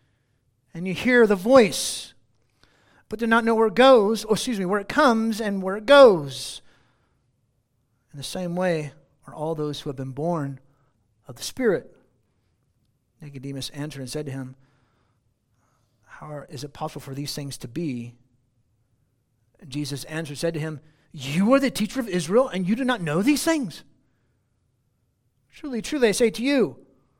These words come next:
we speak that which we know and testify of that which we've seen, and you do not receive our witness.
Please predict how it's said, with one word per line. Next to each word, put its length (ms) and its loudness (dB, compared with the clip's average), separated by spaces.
we 80 -18
speak 360 -8
that 180 2
which 220 -4
we 80 -2
know 480 2
and 160 -16
testify 560 0
of 160 0
that 180 2
which 180 -2
we've 180 -2
seen, 440 0
and 120 -10
you 120 -4
do 40 -4
not 160 -4
receive 300 -2
our 80 2
witness. 540 -2